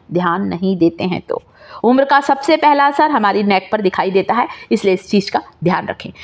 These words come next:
इस peg को दोनों हाथों पर, पैरों पर, अपनी पीठ पर भी आप लगाएं, आपको इतना अच्छा result मिलेगा। इसे brush से लगाने की ज़रूरत नहीं है, अपने हाथों से ही लगाएं, scrub करते हुए लगाएं। जो मैंने घर पर पिसा हुआ चावल का आटा डाला है, चावल का पाउडर डाला है,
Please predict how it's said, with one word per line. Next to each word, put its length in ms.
इस 180
peg 360
को 100
दोनों 380
हाथों 340
पर, 180
पैरों 380
पर, 180
अपनी 360
पीठ 340
पर 220
भी 320
आप 200
लगाएं, 320
आपको 240
इतना 240
अच्छा 240
result 380
मिलेगा। 320
इसे 200
brush 320
से 180
लगाने 340
की 120
ज़रूरत 340
नहीं 240
है, 100
अपने 280
हाथों 360
से 120
ही 240
लगाएं, 300
scrub 340
करते 380
हुए 240
लगाएं। 320
जो 180
मैंने 220
घर 200
पर 440
पिसा 280
हुआ 220
चावल 360
का 100
आटा 360
डाला 220
है, 100
चावल 300
का 120
पाउडर 340
डाला 260
है, 360